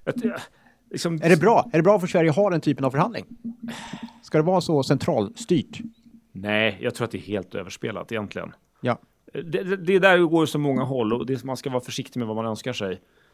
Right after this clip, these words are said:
Speaker 1: För det kan ju bli en extremt inflationsdrivande om vi skulle släppa det här.
Speaker 2: Mm.
Speaker 1: För vissa sektorer.
Speaker 2: Helt
Speaker 1: Och,
Speaker 2: klart.
Speaker 1: och det är ju, jag tycker det är en väldigt fin tanke att man låter industrin vara löneledande.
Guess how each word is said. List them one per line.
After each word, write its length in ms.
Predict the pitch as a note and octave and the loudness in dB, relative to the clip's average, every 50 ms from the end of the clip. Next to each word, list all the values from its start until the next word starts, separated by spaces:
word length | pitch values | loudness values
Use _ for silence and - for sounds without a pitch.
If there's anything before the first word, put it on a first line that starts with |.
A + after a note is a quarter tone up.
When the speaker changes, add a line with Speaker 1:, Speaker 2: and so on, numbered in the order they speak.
| _ _ _ _ _ _ _ - | _ _ _ _ _ _ _ -8
Speaker 1:
För 80 | A#2 | -6
det 60 | A#2+ | -6
kan 140 | A#2+ - B2+ | -4 -2 -2
ju 40 | B2 | -2
bli 200 | A#2 A#2 B2 A#2+ | 0 0 0 0
en 100 | A#2+ A#2+ | 0 -2
extremt 640 | C3+ C#3+ B2+ - - - - E3+ E3 D#3 C3+ A#2+ - | -4 -6 -6 -8 -10 -10 -6 -2 0 0 0 0 -2
inflationsdrivande 880 | B2 G#2+ - A#2 A2 B2 A#2+ A2 - - B2+ C#3 D3 B2 A#2+ A2 G#2 G2+ | -4 -4 -4 -6 -4 -4 -4 -4 -4 -2 -2 -2 0 0 -2 -2 -2 -2
om 80 | G2+ | -4
vi 60 | G2+ G2+ | -6 -8
skulle 180 | - G#2+ G2+ | -8 -8 -10
släppa 280 | - - G#2 - - B2 | -8 -8 -10 -6 -4 -4
det 80 | A2 | -4
här. 240 | E2+ D#2 C#2+ - - - _ - | -4 -8 -12 -14 -16 -16 _ -4
Speaker 2:
Mm. 240 | - G#2 G#2+ B2+ - _ _ _ _ _ _ _ _ _ _ - - - C#2+ | -2 0 0 0 -2 _ _ _ _ _ _ _ _ _ _ -20 -18 -16 -16
Speaker 1:
För 160 | - - A#2 | -10 -8 -6
vissa 240 | G#2 G#2 G2+ - A#2 | -6 -6 -6 -6 -6
sektorer. 540 | G#2+ A2+ G#2 - G2 F#2 E2+ E2+ D#2 D2 - _ _ _ _ _ _ _ _ _ - | -8 -8 -10 -10 -10 -10 -10 -10 -14 -14 -16 _ _ _ _ _ _ _ _ _ -4
Speaker 2:
Helt 140 | B2 A#2 | -4 -4
Speaker 1:
Och, 40 | - | -2
Speaker 2:
klart. 140 | - F#2 A#2+ | -2 -2 -4
Speaker 1:
och 100 | B2+ B2+ | -4 -2
det 80 | B2 B2 | 0 0
är 180 | B2 B2+ B2+ | 2 2 2
ju, 120 | B2+ C3 C3+ | 2 2 2
jag 180 | C3 C#3+ C#3+ C#3 | 4 2 2 2
tycker 180 | C#3+ C3+ C3+ | 0 -2 2
det 60 | A#2+ | 2
är 60 | A#2+ A2+ | 2 0
en 80 | A2+ | 2
väldigt 260 | A2 A2+ A2+ A#2+ A#2+ | 0 0 -2 -2 -4
fin 140 | - C#3 C3+ | -4 -6 -4
tanke 280 | B2+ A#2 A2 G#2 - G2+ | -2 -4 -4 -2 -4 -6
att 60 | F2+ | -4
man 120 | G2 G2 | -4 -4
låter 180 | F#2+ F#2+ - G2 | -4 -4 -4 -4
industrin 480 | G2 G2 F#2+ F#2+ - G#2+ A2+ A2 G#2 G2 | -4 -4 -4 -6 -6 -6 -4 -4 -2 -2
vara 120 | F#2 F#2 | -2 -2
löneledande. 640 | F#2 F#2+ F2+ F2+ F#2+ G#2+ A2+ A2 G2+ G2 F2+ D#2+ | -2 -2 -4 -4 -4 -4 -4 -2 -4 -4 -6 -8